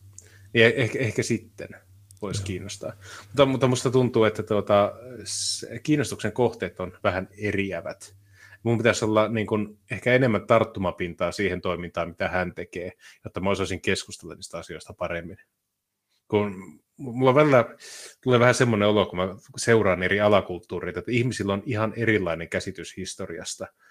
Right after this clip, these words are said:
Speaker 1: ja maailmanjärjestyksestä ja, niin kun, ylipäätänsä sanojen merkityksestä.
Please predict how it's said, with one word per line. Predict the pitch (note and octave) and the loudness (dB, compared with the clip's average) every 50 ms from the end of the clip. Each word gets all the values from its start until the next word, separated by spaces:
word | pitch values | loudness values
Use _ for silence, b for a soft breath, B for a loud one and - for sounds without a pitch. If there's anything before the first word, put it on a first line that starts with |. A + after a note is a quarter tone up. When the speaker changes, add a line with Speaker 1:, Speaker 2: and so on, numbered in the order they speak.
| b b b b _ - | b b b b _ -4
Speaker 1:
ja | G#2 F2+ E2+ E2 E2 D#2+ E2 E2+ - - A2 A2 | -2 0 0 0 0 -2 -2 -4 -6 -10 -10 -4
maailmanjärjestyksestä | G#2+ G#2+ G#2 G#2 F#2+ F2+ E2+ E2+ F2 F2 E2+ F#2 F2+ E2 - - F2 - - - F2 - - - E2+ | 0 4 4 4 4 2 -2 -2 -2 -2 0 -2 -4 -6 -10 -12 -14 -14 -14 -12 -12 -12 -10 -8 -8
ja, | E2+ E2 E2 D#2+ - - - - - - - _ _ _ _ _ _ _ _ _ _ _ G4 | -6 -6 -6 -8 -10 -14 -18 -20 -20 -20 -20 _ _ _ _ _ _ _ _ _ _ _ -16
niin | E3+ A#2 G#2 G2+ G2+ G2 | -12 -10 -10 -10 -12 -14
kun, | _ - B2 A2+ G#2 G2+ F#2+ - _ _ _ - | _ -14 -12 -10 -10 -10 -10 -14 _ _ _ -2
ylipäätänsä | C3+ B2 A#2 A#2 - G#2+ G#2 - G2+ G2 | 2 2 2 4 4 2 2 2 0 -4
sanojen | - - A#2+ A#2 A2 G2 F2+ E2+ F2 | -2 0 0 2 2 2 -2 -2 -2
merkityksestä. | F2+ F#2 F#2+ G2 - - - - - - - - - - - - | 0 0 0 -2 -4 -8 -12 -14 -14 -12 -10 -10 -12 -12 -14 -20